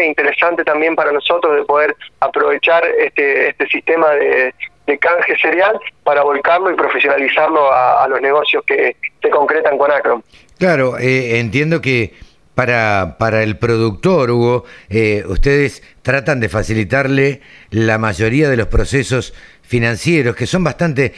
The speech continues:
Speaker 2: engorrosos y que sabemos que al productor no le gusta hacer. Eh,
Speaker 1: Sí, sí.
Speaker 2: le, no le
Speaker 1: Claro.
Speaker 2: gusta hacer, entonces me imagino que el descuento de cheques, el canje de cereal, donde el productor además se ahorra parte del iva,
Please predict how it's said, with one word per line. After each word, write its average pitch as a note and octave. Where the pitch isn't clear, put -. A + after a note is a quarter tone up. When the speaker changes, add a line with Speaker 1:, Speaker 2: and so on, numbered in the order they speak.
Speaker 2:
engorrosos C#3
y A2
que F2
sabemos D#3+
que A#2+
al G#2+
productor A2
no C#3
le B2
gusta G2+
hacer. -
Eh, A#2
Speaker 1:
Sí, -
sí. E4
Speaker 2:
le, A#2+
no B2
le D3
Speaker 1:
Claro. C#3+
Speaker 2:
gusta C#3+
hacer, C#3
entonces C3+
me A#2+
imagino C3+
que C#3
el C3
descuento C3
de C#3
cheques, D3+
el A2+
canje D#3
de C3
cereal, E3
donde B2+
el A2+
productor A#2
además C3+
se A#2+
ahorra C3
parte A#2+
del C3
iva, C3